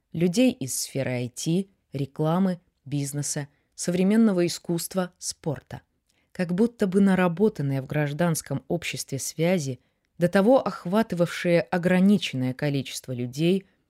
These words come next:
нашли теперь свое место в широком пространстве социальной поддержки и заместили государство снизу. Через полтора месяца именно эти связи станут основой для действий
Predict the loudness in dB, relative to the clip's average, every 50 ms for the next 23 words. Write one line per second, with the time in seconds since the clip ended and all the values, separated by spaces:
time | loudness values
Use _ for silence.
0 | _ _ _ 0 0 2 2 2 2 2 2 2 0 -4 0 2 2 2 2 -2
1 | -2 0 0 0 2 2 0 0 0 0 -2 -2 -4 -4 -6 -8 -10 -6 -6 -2
2 | 0 0 -2 0 -2 -2 -2 -2 -4 -6 -6 -6 -8 -6 -4 -4 -4 -4 -4 -4
3 | -4 -4 -4 -6 _ _ _ _ -6 -6 -4 -4 -2 0 2 2 2 2 2 0
4 | -2 -2 -4 -4 -4 -4 -6 -6 -6 -6 -8 -10 -14 -14 -16 -18 _ _ _ _
5 | _ _ _ _ _ _ _ _ -2 0 2 2 2 2 0 -2 -4 -8 -4 -2
6 | 2 2 2 2 0 _ _ _ -4 -2 -2 -2 -2 -4 -4 -2 -4 -4 -6 -8
7 | -10 -8 -8 -8 -8 _ _ -12 -10 -6 -2 0 0 2 2 0 -2 -4 -8 -14
8 | -16 _ _ _ _ _ _ _ _ _ _ _ -2 2 2 4 2 2 -2 -2
9 | -4 0 2 2 4 4 4 4 6 6 6 6 4 2 -2 -6 -4 -2 -2 -2
10 | -2 0 2 4 4 6 6 4 4 2 0 _ 0 0 0 -2 -4 -8 -8 -4
11 | 0 2 2 2 2 2 0 -2 -2 -4 _ _ _ _ _ _ -6 -2 0 2
12 | 4 2 4 2 2 0 0 0 2 4 4 4 6 4 4 4 4 2 2 2
13 | 2 2 0 0 -2 -2 0 0 0 0 -2